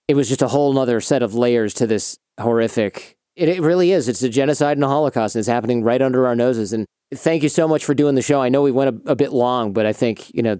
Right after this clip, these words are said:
conversations like this are, are absolutely worthwhile. So I appreciate your time and,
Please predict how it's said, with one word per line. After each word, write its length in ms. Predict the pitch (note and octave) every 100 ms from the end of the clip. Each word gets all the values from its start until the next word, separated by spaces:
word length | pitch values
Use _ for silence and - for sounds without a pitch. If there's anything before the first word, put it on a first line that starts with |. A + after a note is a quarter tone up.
| -
conversations 580 | C#3 C#3 C3+ C#3 B2 B2
like 140 | A2+
this 180 | B2 G#2
are, 300 | A2+ G#2 G#2
are 180 | - A2+
absolutely 540 | C3 B2 - B2 A2+ A2+
worthwhile. 760 | A2 G#2+ F#2 G2+ G2+ F#2+ F#2 _
So 180 | -
I 40 | A2
appreciate 480 | G2+ A#2+ - A2+ G#2+
your 120 | G#2+
time 320 | A2 G#2 G2+
and, 180 | G2